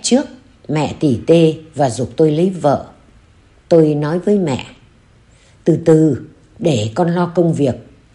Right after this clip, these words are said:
rồi lấy vợ cũng chưa muộn." Mẹ tôi nói: Cha mẹ như chuối chín cây, cha mẹ muốn con lấy vợ để cha mẹ có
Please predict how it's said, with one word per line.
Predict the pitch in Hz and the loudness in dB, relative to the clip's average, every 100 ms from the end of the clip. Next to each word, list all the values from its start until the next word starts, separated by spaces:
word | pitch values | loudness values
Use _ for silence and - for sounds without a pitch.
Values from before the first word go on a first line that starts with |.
| _ | _
rồi | 139 147 135 | 0 0 2
lấy | 196 | 0
vợ | 208 160 113 123 | 2 0 0 -2
cũng | 170 233 | -2 0
chưa | 196 170 | 0 0
muộn." | 147 131 - - _ _ _ _ _ _ _ | 0 -2 -6 -18 _ _ _ _ _ _ _
Mẹ | - 143 - | -6 -6 -4
tôi | 139 | -4
nói: | 135 139 190 233 - _ _ _ _ - - | -4 -6 -6 -8 -10 _ _ _ _ -20 -2
Cha | 208 185 | 2 2
mẹ | 165 135 92 101 | 2 -2 -4 -2
như | 165 165 | -2 0
chuối | 170 202 | 0 0
chín | - 180 208 226 | -2 -2 -2 2
cây, | 175 165 165 - _ _ _ _ - | 2 2 -2 -14 _ _ _ _ -4
cha | 170 | -2
mẹ | 156 131 85 | -2 -4 -4
muốn | 127 175 214 | -4 -2 -2
con | 180 165 | -2 -2
lấy | 175 208 | -2 -2
vợ | 180 131 - - _ _ _ | 0 0 0 -14 _ _ _
để | 151 139 95 104 | -4 -2 -4 -6
cha | 170 156 | -4 -4
mẹ | 147 127 - | -4 -6 -8
có | - | -6